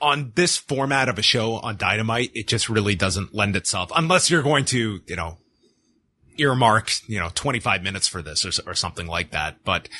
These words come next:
um, yeah, that, that was the angle.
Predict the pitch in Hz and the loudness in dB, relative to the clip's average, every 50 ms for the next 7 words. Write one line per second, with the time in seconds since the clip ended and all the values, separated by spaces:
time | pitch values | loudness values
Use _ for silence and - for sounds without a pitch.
0 | - - - - - - - 95 95 92 92 95 92 90 87 82 _ _ _ _ | -16 -16 -16 -18 -14 -4 0 2 4 4 4 2 -2 -4 -8 -10 _ _ _ _
1 | _ _ _ _ _ _ - - 98 92 - 110 117 120 - _ - - 151 156 | _ _ _ _ _ _ -6 -4 -4 -4 -2 -2 -4 -4 -4 _ -2 0 0 0
2 | 180 175 151 - - 151 147 139 139 135 131 135 139 135 - | 0 -2 -4 -2 -2 0 0 0 0 0 0 -2 -2 -4 -6